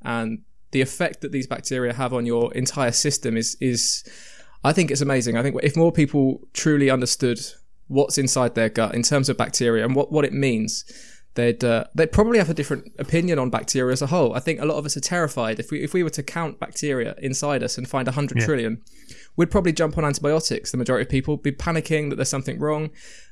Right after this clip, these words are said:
Speaker 1: But actually, when you learn about how we've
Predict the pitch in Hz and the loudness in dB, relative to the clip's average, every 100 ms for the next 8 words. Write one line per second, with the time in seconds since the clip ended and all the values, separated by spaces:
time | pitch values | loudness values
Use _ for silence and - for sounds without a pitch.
0 | - - 175 - 160 175 165 156 165 156 | -10 -4 -4 -2 2 2 4 4 4 2
1 | 123 - - - - - - - - 156 | -2 -4 -4 -14 -20 -20 -20 -16 -6 0
2 | 156 151 139 | 2 2 -2